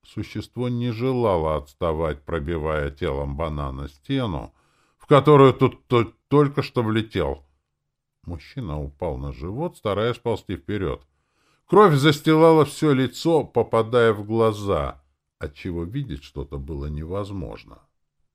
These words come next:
«Почему так больно? Это же игра, а меня словно пропустили через мясорубку. Неужели я такой слабый? Настолько, что не справился с обычным монстром.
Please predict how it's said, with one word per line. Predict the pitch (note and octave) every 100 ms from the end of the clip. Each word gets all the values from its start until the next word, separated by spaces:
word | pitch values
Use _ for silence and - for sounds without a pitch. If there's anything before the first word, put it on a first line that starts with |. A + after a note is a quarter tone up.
| _ _ _ _ _ _ _ _ _ _ _ _ _ _
«Почему | E2+ - G#2 G2+
так | G#2 G#2+
больно? | A2+ E2 A#1 - _ _ _ _
Это | C#3+ D3 B2+
же | D3 C3+
игра, | A#2 D#3 D3
а | G#2
меня | G2+ A#2+
словно | A2+ B2+ A#2+ A#2
пропустили | B2+ A2+ A2 - A#2+ G2+
через | - G#2 G2
мясорубку. | G#2+ - A#2 A2 D#2 _ C#2+ C#2 _ _ _ _ _
Неужели | C#2+ D2+ C#2 C2+ G2+ D3
я | C#3+
такой | - G#2 - A2
слабый? | - A2+ G2 B1+ - G#1+ - _ _ _ _ _ _ _ _ _
Настолько, | F#2+ G#2 - - D#3 - -
что | -
не | F2+ F#2
справился | - A#2 A#2+ A2+ - G2+
с | A2+
обычным | G#2 A2 - A2+
монстром. | A2 G#2 F2+ - F#2 D#2+